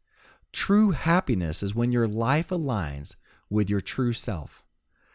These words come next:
The possessions and lifestyles of others can draw you from this path.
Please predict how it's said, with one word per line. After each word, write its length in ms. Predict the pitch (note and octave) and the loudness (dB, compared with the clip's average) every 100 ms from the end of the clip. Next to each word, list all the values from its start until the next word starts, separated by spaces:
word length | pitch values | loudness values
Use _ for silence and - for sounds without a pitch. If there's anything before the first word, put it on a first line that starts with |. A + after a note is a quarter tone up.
| _ - | _ -8
The 80 | A2 | 0
possessions 580 | B2+ G#2+ C3+ D3 F#3 | 2 4 4 4 0
and 140 | E3+ E3 | 0 0
lifestyles 640 | C3 A#2+ - C3 A#2+ A#2 | 0 0 -2 -2 -2 -2
of 120 | G2+ - | -4 0
others 380 | B2+ G2+ E2+ D#2 | 0 2 0 -2
can 220 | - G2+ | -2 -4
draw 340 | G2 C3 B2+ | -2 -2 0
you 180 | C3+ G2+ | 0 -2
from 280 | F#2 G#2+ G2+ | -4 -6 -6
this 140 | G2 | -6
path. 520 | - A#2 A#2 - - | -6 -6 -6 -8 -14